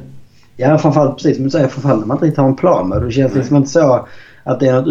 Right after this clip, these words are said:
Speaker 1: uppenbart att Valencia alltid när man jagar ett mål, och går man över till den här taktiken när man spelar på det här sättet, utan det blir liksom bara, ja, men in med offensiv kraft och så hoppas vi att de själva liksom löser nå-, nå-, nå-, någonting bra där ute på planen. Och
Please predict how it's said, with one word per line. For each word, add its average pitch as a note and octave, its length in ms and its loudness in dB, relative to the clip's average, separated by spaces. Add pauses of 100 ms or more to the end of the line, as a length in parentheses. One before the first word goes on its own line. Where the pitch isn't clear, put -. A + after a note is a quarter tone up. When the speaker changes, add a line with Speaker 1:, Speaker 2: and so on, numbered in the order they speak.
Speaker 1:
uppenbart A#2+ 320 0
att A#2 120 -4
Valencia C3 460 0
alltid C#3 540 -6
när C3 120 -4
man B2+ 120 -6
jagar B2 260 -2
ett A#2 60 -8
mål, A2 240 0
och A2 60 -4
går A#2 80 -4
man B2 160 0
över B2+ 140 2
till A#2 100 -4
den C3+ 80 2
här C3+ 80 2
taktiken C3+ 480 0
när B2 80 -4
man A#2 80 -4
spelar B2 240 0
på B2 80 -2
det B2 60 0
här B2+ 100 4
sättet, - 360 -4
utan B2 140 -4
det B2 80 -2
blir B2+ 200 2
liksom G#2+ 260 -4
bara, C#3 380 0 (340)
ja, C3 120 -2
men D3 120 4
in D#3 200 4
med D3+ 100 4
offensiv C3+ 340 -2
kraft - 380 -4
och B2+ 80 -6
så C3+ 100 -4
hoppas C3+ 320 0
vi C3+ 60 0
att C3 60 0
de C3+ 120 -2
själva B2+ 300 0
liksom A#2 320 -4
löser B2 320 0
nå-, C#3+ 400 -4
nå-, C3 140 0
nå-, A#2+ 220 -2
någonting B2 360 2
bra A#2+ 200 2
där A2+ 180 -2
ute - 100 -10
på - 80 -14
planen. F#2+ 420 -4
Och G#2+ 240 -6